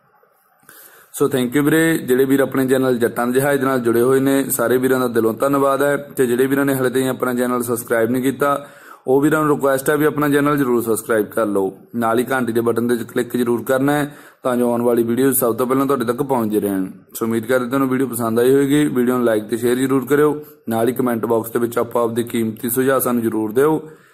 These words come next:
ਜੇ ਕੋਈ ਸਾਡੇ ਵੱਲੋਂ ਕਮੀ ਪੇਸ਼ੀ ਰਹਿੰਦੀ ਹੈ ਤਾਂ ਸਾਨੂੰ ਪਤਾ ਚੱਲ ਸਕੇ ਤੇ ਅਸੀਂ ਆਉਣ ਵਾਲੀ video ਦੇ ਵਿੱਚ ਸੁਧਾਰ ਕਰਕੇ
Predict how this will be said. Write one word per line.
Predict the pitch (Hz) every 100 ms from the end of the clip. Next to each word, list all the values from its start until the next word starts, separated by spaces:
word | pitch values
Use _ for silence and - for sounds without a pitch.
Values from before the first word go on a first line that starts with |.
| _ - _
ਜੇ | 127
ਕੋਈ | 131
ਸਾਡੇ | 147 143 143
ਵੱਲੋਂ | 151 156
ਕਮੀ | 143 143
ਪੇਸ਼ੀ | 143 147 151
ਰਹਿੰਦੀ | 156 160
ਹੈ | 165
ਤਾਂ | 139 143
ਸਾਨੂੰ | 147 131
ਪਤਾ | 117 113
ਚੱਲ | 113 135
ਸਕੇ | 139 147 160
ਤੇ | - - -
ਅਸੀਂ | 147 143
ਆਉਣ | 135
ਵਾਲੀ | 131 131
video | 127 131 139
ਦੇ |
ਵਿੱਚ | 143 131
ਸੁਧਾਰ | 120 131 113
ਕਰਕੇ | - 127 127 160